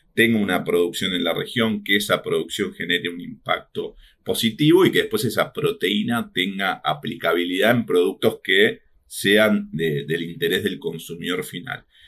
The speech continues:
Y ahí encontramos a las legumbres dentro, donde podés encontrar a la arveja, la lenteja, garbanzo y poroto mungo,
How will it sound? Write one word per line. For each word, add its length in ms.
Y 120
ahí 180
encontramos 800
a 100
las 180
legumbres 520
dentro, 600
donde 280
podés 300
encontrar 540
a 80
la 140
arveja, 460
la 100
lenteja, 800
garbanzo 720
y 80
poroto 400
mungo, 500